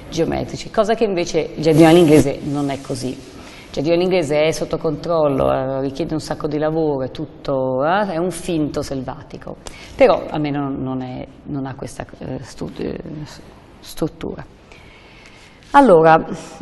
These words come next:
mm, se noi lavoriamo sull'isometrica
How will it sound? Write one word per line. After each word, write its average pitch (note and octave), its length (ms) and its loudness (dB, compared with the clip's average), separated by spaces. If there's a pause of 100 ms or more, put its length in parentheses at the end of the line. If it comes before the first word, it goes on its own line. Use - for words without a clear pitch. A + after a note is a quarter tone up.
(160)
mm, G#3+ 640 2
se G#3 220 0
noi F4 120 6
lavoriamo A3+ 400 4
sull'isometrica D#3+ 1040 0